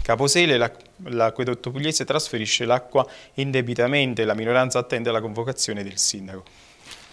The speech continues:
E andiamo a Mugnano del Cardinale, un solo comune, due pro loco, a nulla è valso il tentativo di mediazione proposto dall'amministrazione comunale.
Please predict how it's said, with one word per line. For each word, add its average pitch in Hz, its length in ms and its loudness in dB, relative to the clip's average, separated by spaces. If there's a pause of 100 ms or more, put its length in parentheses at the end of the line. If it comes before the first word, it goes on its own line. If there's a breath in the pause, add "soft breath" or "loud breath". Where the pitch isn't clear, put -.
(640 loud breath)
E 120 120 2
andiamo 120 320 4
a 120 40 2
Mugnano 127 340 4
del 123 160 0
Cardinale, 135 640 4
un 113 240 -2
solo 131 300 0
comune, 139 380 0
due 139 260 0
pro 143 160 2
loco, 156 340 6
a 110 80 2
nulla 120 260 -2
è 120 60 2
valso 123 260 2
il 117 100 -6
tentativo 131 460 -4
di 123 80 -6
mediazione 117 480 -4
proposto 113 480 -4
dall'amministrazione 104 960 -2
comunale. 107 580 -2